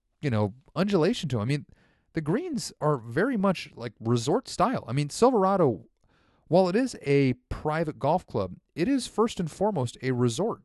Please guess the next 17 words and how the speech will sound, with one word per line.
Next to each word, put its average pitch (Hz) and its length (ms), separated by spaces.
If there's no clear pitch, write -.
And 127 380
the 135 80
courses, 226 400
and 143 140
especially 202 480
the 151 120
green 160 320
complexes, 117 880
um, 117 400
at 147 120
least 226 260
from 147 300
my 160 180
experience 196 560
there 113 200
last 113 280
week, 202 340